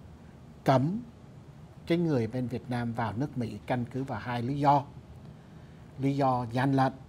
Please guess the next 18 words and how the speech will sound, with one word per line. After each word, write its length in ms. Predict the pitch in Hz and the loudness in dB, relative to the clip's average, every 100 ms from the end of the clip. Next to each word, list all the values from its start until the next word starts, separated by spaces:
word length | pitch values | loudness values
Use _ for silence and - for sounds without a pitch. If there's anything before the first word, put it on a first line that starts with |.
| - - - - - - - - - - - | -20 -20 -20 -20 -20 -20 -20 -20 -20 -20 -4
thì 120 | 120 | -4
có 200 | - 135 | 0 -2
thể 200 | - 104 | 0 -6
xin 220 | - 127 | -4 -2
ân 120 | 117 | -2
xá. 340 | 113 117 110 131 - - - - - - - - | 0 0 -2 -4 -10 -18 -18 -20 -20 -20 -12 -4
Và 200 | 113 104 | -2 -2
cái 120 | 120 | -4
lý 100 | 139 | -2
do 160 | 139 123 | 0 -2
thứ 160 | 139 | -2
nhì 340 | 147 135 107 95 - - - - | 0 0 -2 -6 -14 -18 -14 -6
lại 160 | - | -6
rất 260 | - 151 143 | -2 -4 -4
là 60 | 107 | -4
nguy 120 | 113 | -4
hiểm 220 | 107 98 95 - - - - - - | -6 -8 -10 -16 -20 -20 -20 -18 -6
là 200 | 117 | -4